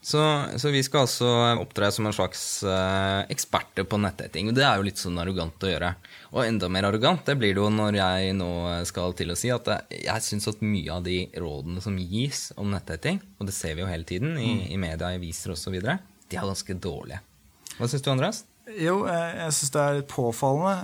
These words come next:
Speaker 2: Eh, sånn som i Dagbladet hadde, de hadde en, eh, artikkel om nettdating,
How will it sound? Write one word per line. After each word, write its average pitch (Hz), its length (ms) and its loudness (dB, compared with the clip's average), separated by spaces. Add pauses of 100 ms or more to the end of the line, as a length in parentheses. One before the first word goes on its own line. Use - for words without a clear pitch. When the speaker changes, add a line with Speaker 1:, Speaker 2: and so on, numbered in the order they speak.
(120)
Speaker 2:
Eh, 143 400 2
sånn 135 120 0
som 139 120 -2
i 143 80 -2
Dagbladet 117 640 2
hadde, 120 460 0
de 123 80 -2
hadde 123 180 -2
en, 120 220 2
eh, 123 260 0
artikkel 135 380 -4
om 127 100 2
nettdating, 127 480 -2